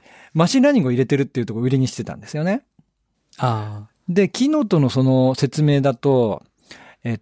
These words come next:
Speaker 1: と、まあ、なんか母の日でしたと。で、母の日のために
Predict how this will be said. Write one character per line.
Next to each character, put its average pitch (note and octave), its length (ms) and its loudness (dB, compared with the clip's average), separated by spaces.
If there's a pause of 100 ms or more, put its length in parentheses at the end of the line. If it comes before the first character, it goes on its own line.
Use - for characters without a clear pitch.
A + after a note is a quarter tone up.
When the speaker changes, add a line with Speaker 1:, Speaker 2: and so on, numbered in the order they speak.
Speaker 1:
と、 A2+ 340 -6
ま F#3 100 2
あ、 - 20 4
な F3+ 100 2
ん - 40 -2
か - 420 -4
母 E3+ 240 2
の C3 80 2
日 A#2 140 -6
で G#2 80 -6
し - 100 -10
た F2 100 -12
と。 - 240 -16 (1040)
で、 E3+ 220 2
母 F#3+ 260 2
の D3+ 80 2
日 C3 140 -2
の B2 100 0
た B2+ 140 -2
め B2+ 160 0
に D3+ 400 0